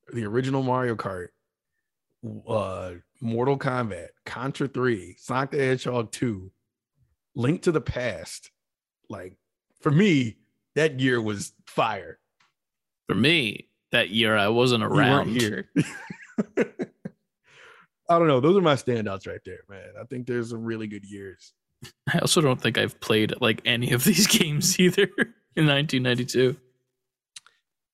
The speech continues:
Speaker 1: Ninety-two was a good year. Ninety-two was a
Speaker 2: Dang.
Speaker 1: good year, ninety-eight and twenty eighteen.
Speaker 2: You know what?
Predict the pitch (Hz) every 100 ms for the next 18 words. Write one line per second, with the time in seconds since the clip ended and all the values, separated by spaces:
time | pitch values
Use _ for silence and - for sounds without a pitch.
0 | - - - - _ 180 - _ _ _
1 | _ _ _ _ _ _ _ _ 120 110
2 | 117 131 131 131 127 127 123 117 113 110
3 | 110 - 170 - 196 127 95 - 135 143
4 | 185